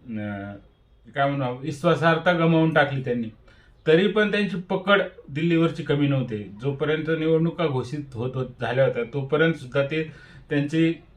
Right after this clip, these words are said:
इमेज किंवा त्यांची पकड दिल्लीवर होती. त्याच्या अगोदर म्हणजे ज्यावेळेस, अ, केजरीवालांनी गुजरातमध्ये पाऊल ठेवलं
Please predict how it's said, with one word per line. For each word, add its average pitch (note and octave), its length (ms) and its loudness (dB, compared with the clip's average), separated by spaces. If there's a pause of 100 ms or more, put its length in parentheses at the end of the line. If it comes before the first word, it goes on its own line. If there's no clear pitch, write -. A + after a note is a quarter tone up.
(120)
इमेज D3 380 0
किंवा D3 240 0
त्यांची D3 420 -4
पकड D#3 300 2
दिल्लीवर C#3+ 400 0
होती. A2 300 -8 (680)
त्याच्या D#3+ 300 2
अगोदर F3 400 4 (540)
म्हणजे C3+ 260 -2
ज्यावेळेस, D3+ 520 2
अ, C#3 240 0 (1200)
केजरीवालांनी D3+ 1040 0 (800)
गुजरातमध्ये E3 560 0
पाऊल C#3+ 300 -2
ठेवलं A#2+ 300 -6